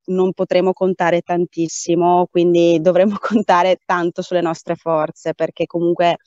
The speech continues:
grosse agevolazioni non ne sono previste per noi agenti immobiliari. È chiaro che ci sarà un cambio radicale di mercato per un paio d'anni sicuramente. Speriamo non un tracollo dei prezzi come è già avvenuto nel duemilaotto e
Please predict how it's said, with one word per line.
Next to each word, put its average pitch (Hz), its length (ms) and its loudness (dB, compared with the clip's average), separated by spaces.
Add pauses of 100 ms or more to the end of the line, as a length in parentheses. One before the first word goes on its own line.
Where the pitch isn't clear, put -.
(560)
grosse 196 380 0
agevolazioni 196 640 0
non 196 200 2
ne 180 100 2
sono 180 260 0
previste 175 640 0
per 170 220 2
noi 180 340 4
agenti 165 400 -2
immobiliari. 156 960 -2
È 151 460 -6
chiaro 180 260 2
che 180 140 -2
ci - 120 -16
sarà 185 220 -2
un 196 80 2
cambio 196 300 0
radicale 180 420 0
di 190 100 0
mercato 175 760 0
per 165 140 0
un 180 120 -2
paio 165 240 2
d'anni 160 280 0
sicuramente. 160 920 -2 (340)
Speriamo 190 460 0
non 202 160 2
un 202 140 0
tracollo 180 460 0
dei 175 140 0
prezzi 160 420 -2
come 165 200 -2
è - 20 0
già 170 120 0
avvenuto 170 680 2
nel 160 160 -4
duemilaotto 160 1040 0
e 143 680 -2